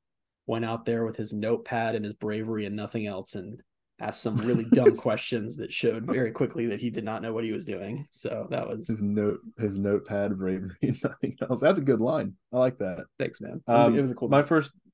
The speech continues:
Speaker 2: the first one I ever covered was volleyball, and it was, like, my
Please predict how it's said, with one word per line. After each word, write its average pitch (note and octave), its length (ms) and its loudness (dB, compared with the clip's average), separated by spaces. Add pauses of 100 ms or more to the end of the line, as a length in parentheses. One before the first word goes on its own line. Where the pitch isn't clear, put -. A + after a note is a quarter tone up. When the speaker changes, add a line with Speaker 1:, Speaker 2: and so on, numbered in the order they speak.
Speaker 2:
the C3+ 100 2
first D#3 340 0
one B2 120 4
I A#2 60 6
ever A2 120 4
covered G2+ 240 2
was F#2+ 140 -6
volleyball, G2 360 0
and F#2 80 -2
it F2+ 60 -4
was, G#2+ 100 -4
like, G#2 180 2
my G2 220 -2